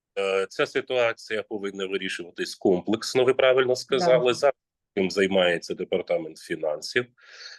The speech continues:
Speaker 1: Всі звернення К П, К Н П, закладів повинні бути опрацьовані.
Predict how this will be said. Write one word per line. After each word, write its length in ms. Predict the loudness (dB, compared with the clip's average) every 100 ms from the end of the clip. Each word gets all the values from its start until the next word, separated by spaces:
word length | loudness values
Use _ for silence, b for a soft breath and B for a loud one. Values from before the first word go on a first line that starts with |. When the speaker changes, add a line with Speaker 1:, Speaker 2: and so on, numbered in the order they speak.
| -10
Speaker 1:
Всі 240 | 0 0
звернення 600 | 4 4 4 2 4 2 2
К 140 | -2
П, 320 | 0 2 2 2
К 120 | 0
Н 240 | 0 0 -2
П, 360 | 2 2 2 -4
закладів 680 | 0 2 2 -2 -8 -6
повинні 340 | -4 -2 0 0
бути 240 | -2 0
опрацьовані. 840 | -2 0 0 0 0 0 0 -4